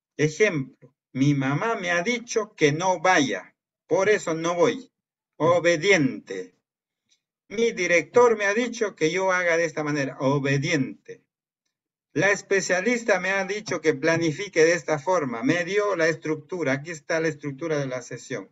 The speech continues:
Por lo tanto, yo hago así. Obediente. ¿En qué nivel está? Nivel preconvencional, esa maestra. Ya, una maestra que esté en un nivel preconvencional es preocupante.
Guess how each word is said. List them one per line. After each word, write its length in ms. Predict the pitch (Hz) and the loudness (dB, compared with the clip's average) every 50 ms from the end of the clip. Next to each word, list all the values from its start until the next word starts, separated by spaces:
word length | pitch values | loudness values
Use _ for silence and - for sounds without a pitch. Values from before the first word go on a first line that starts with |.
| _ _ | _ _
Por 160 | - 156 156 | -2 0 0
lo 120 | 160 156 151 | 0 -2 -2
tanto, 280 | 175 180 180 156 156 | -4 -6 -4 -4 -2
yo 220 | 151 151 156 156 151 | -2 0 0 0 0
hago 180 | 147 139 131 | 0 0 -2
así. 360 | 127 123 - - 120 110 - _ _ | -4 -4 -6 -10 -10 -10 -12 _ _
Obediente. 1200 | 175 180 185 185 156 170 170 170 160 151 185 190 180 156 131 120 107 - _ 98 95 92 - _ _ _ _ _ _ _ _ _ _ | 0 2 2 2 4 4 2 2 2 0 -2 -2 0 0 -2 -4 -6 -10 _ -12 -12 -12 -14 _ _ _ _ _ _ _ _ _ _
¿En 260 | - 180 190 180 156 | -2 0 0 0 -2
qué 180 | 139 - 220 226 | 2 2 2 2
nivel 320 | 214 208 208 226 226 220 | 2 2 2 2 2 2
está? 260 | 208 202 - 233 220 233 | 0 0 -2 -2 -2 -2
Nivel 440 | 233 240 247 247 269 262 262 262 - | -4 -4 -2 0 2 0 0 -2 -2
preconvencional, 1080 | _ - 180 190 175 143 - 143 135 131 117 117 113 110 - 123 120 139 143 147 151 - | _ 0 0 0 0 -2 -4 -4 -4 -2 -2 -4 -4 -6 -8 -6 -6 -4 -4 -4 -6 0
esa 360 | 160 156 165 151 - - 123 | 2 2 2 2 -2 -8 -14
maestra. 720 | 104 101 101 104 110 110 - _ _ - 92 - - _ _ _ _ _ _ _ _ _ _ _ _ _ _ _ _ _ _ _ _ _ _ _ _ _ _ _ _ _ _ _ _ _ _ _ _ _ _ _ | -12 -10 -8 -8 -8 -8 -12 _ _ -16 -16 -16 -18 _ _ _ _ _ _ _ _ _ _ _ _ _ _ _ _ _ _ _ _ _ _ _ _ _ _ _ _ _ _ _ _ _ _ _ _ _ _ _
Ya, 180 | - 110 107 110 | -8 -8 -8 -8
una 380 | - 120 113 120 123 135 139 143 | -8 -8 -6 0 0 0 2 2
maestra 360 | 151 160 175 165 - - - | 2 0 0 0 0 -2 0
que 80 | - | -2
esté 140 | 156 - 156 | -4 -2 -2
en 80 | 156 165 | 0 0
un 60 | 165 | 2
nivel 400 | 156 151 151 165 165 160 151 - _ _ _ | 2 4 4 2 2 -2 -6 -12 _ _ _
preconvencional 760 | - 151 180 175 151 - 143 135 131 123 131 170 180 185 160 | -2 -2 -2 -2 -2 0 0 0 0 0 -2 -4 -4 -2 0
es 140 | 135 131 135 | 0 -2 -2
preocupante. 1000 | - - 120 117 117 - - 110 - _ 117 101 101 95 92 90 - _ - _ | -4 -2 -2 -2 -2 -4 -10 -14 -12 _ -14 -14 -14 -16 -20 -20 -20 _ -20 _